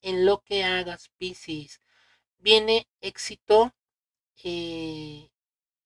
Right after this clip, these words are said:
ahora sí que viene éxito asegurado cuando empiezas a comprometerte con lo que quieres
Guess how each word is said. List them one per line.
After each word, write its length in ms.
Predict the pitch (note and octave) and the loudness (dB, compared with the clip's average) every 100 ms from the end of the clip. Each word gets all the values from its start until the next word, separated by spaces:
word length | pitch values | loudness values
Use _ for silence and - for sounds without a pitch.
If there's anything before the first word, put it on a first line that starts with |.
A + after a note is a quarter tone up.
| _ - | _ -8
ahora 160 | F#3+ G3+ | -4 -4
sí 100 | A3 | 0
que 100 | A3 | 2
viene 200 | A3+ A#3 | 4 2
éxito 280 | - A#3+ | -2 -2
asegurado 640 | G#3+ - F3+ F#3 G3 G#3+ - | -2 0 2 4 6 4 2
cuando 300 | - F#3 F3 | 0 2 2
empiezas 600 | E3+ - F#3+ F#3+ G#3 - _ _ | -6 -2 -2 -2 -8 -8 _ _
a 340 | - G3 G#3+ - _ _ _ _ _ _ - | 0 2 2 -4 _ _ _ _ _ _ -10
comprometerte 760 | E3 E3 F#3 F#3 - D#3+ - | -6 -2 -2 -4 -8 -12 -12
con 200 | - C#3 | -16 -8
lo 120 | E3 F#3 | -6 -6
que 140 | A#3+ | -8
quieres 600 | - A#3 F3+ F3+ _ _ | 2 2 2 -8 _ _